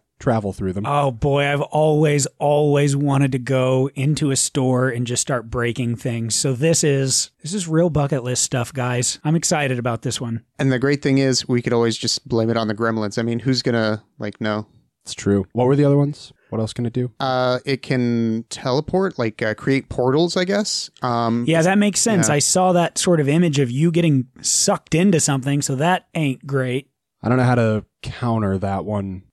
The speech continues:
Speaker 1: exactly. I guess we'll cross that bridge when we come to it. And then them turning invisible, yeah, you've got magic eyes now, and you've got heat goggles, so
Speaker 3: Mm-hmm.
Speaker 1: hopefully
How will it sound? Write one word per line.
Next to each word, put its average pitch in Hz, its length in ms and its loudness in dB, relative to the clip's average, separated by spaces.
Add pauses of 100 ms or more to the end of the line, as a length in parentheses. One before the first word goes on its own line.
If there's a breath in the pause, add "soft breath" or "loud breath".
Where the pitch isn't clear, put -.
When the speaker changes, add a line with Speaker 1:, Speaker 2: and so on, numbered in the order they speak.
Speaker 1:
exactly. 95 640 -6 (240)
I 98 80 -6
guess 101 180 -2
we'll - 60 -2
cross 101 300 -2
that 101 160 -4
bridge 98 200 -2
when 101 80 -2
we 101 100 -4
come 101 200 -2
to 98 140 0
it. 107 100 -2 (260)
And 117 200 0
then 113 260 2
them 117 220 2
turning 127 240 2
invisible, 117 580 2 (180)
yeah, 113 200 0
you've 107 220 -2
got 107 200 0
magic 110 380 -2
eyes 107 340 -2
now, 113 300 0
and 98 160 -4
you've 107 160 -2
got 107 340 0
heat - 300 -4
goggles, 98 420 -4
so - 180 -8 (100)
Speaker 3:
Mm-hmm. 139 100 2
Speaker 1:
hopefully 104 480 -2